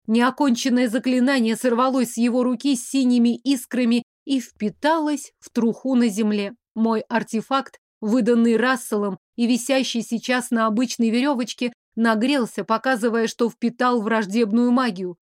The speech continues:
Хорошо так нагрелся. Похоже, впитал еще и ту, что предназначалась Линде,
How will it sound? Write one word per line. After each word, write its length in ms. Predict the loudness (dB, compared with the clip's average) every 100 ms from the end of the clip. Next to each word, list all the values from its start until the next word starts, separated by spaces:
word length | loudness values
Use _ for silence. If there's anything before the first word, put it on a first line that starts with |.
| _ _ -8
Хорошо 480 | -2 -2 -2 -2 0
так 260 | -2 -2
нагрелся. 640 | 0 0 0 -2 -4 -14 -8
Похоже, 400 | -2 0 0 0
впитал 440 | -2 -4 0 0 2
еще 360 | 0 -2 0
и 120 | 0 0
ту, 220 | -4 -6 _ -16
что 220 | -2 -2
предназначалась 1080 | 0 0 0 0 0 -2 -2 0 0 -2 -6
Линде, 640 | -2 0 2 0 -2 -8